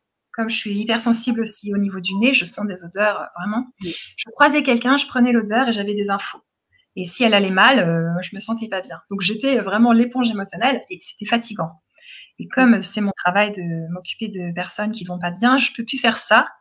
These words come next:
Speaker 1: c'est pas possible. Donc j'ai appris à créer une protection pour que quand je côtoie des personnes qui vont pas très bien, eh ben, je pompe pas leurs énergies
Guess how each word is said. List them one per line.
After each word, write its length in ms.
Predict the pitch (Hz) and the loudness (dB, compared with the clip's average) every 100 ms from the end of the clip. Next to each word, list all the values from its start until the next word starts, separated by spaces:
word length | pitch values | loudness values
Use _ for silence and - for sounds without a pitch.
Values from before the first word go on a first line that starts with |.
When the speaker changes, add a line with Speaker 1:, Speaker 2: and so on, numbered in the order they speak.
| _ | _
Speaker 1:
c'est 160 | - | -2
pas 100 | 226 | 0
possible. 440 | 226 214 - - - - - - - | 0 -2 -6 -10 -12 -20 -20 -20 -12
Donc 80 | 196 | -6
j'ai 140 | 196 | 2
appris 340 | 196 190 294 294 | 4 2 0 4
à 120 | 180 | 4
créer 240 | 175 - 247 | 4 -4 2
une 120 | 240 | 2
protection 500 | 233 226 214 - 247 - _ _ _ _ | 2 -6 -6 -4 -6 -6 _ _ _ _
pour 180 | - - | -12 -8
que 180 | 226 220 | -2 -2
quand 420 | - 262 254 208 | 4 2 2 -6
je 140 | 190 196 | -4 -6
côtoie 320 | 202 202 214 | -8 -8 -6
des 100 | 180 | -6
personnes 320 | 180 - 220 | -8 -4 -4
qui 120 | 226 | -4
vont 140 | 180 175 | -8 -4
pas 120 | 226 | -4
très 180 | - - | -4 -10
bien, 280 | 190 254 - - - - | -2 -2 -4 -20 -20 -14
eh 60 | 180 | -6
ben, 160 | 180 190 | -2 -2
je 160 | 190 | -4
pompe 340 | 170 269 269 262 - | -4 2 2 0 0
pas 160 | 226 247 | 4 4
leurs 320 | 190 180 180 | 2 -2 -4
énergies 680 | 185 185 190 202 240 277 | -4 -2 -4 0 -2 -2